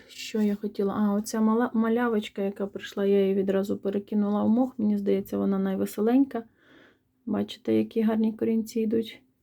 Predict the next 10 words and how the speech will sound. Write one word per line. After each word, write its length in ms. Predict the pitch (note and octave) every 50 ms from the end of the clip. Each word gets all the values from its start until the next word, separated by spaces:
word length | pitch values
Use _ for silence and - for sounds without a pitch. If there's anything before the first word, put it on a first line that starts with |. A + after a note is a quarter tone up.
| _ _ _ _ _ _ _ _ _ _ _ _ _
І 100 | - G#3+
ось 220 | G#3 G3+ G3 - -
тут, 360 | - - B3 C4+ C4+ - - - _ _ _ _ _ _ _ _ _ _ _ _ _ _ _ _ _ _ _ _
і 120 | G#3+ G3+ G3+
ось 320 | G3+ G#3 A#3 B3+ C#4 C4
з 100 | - -
цієї 460 | - - A3+ G#3 G#3+ A3+ A#3+ A#3+ A#3
сторони, 560 | A3+ - - - A3 G#3 G#3 G#3 G#3 G#3 G#3+ G#3+ - _ _ _ _ _ _ -
ніби 400 | - G#3 G3+ G2+ - G2 G2+ F#2+ - _ _ _ _ _ _ _ _ _ _ _ _ _ _ A3
жовті 540 | G#3 G3+ G#3 G#3 G3+ G#3 - - G#3+ G#3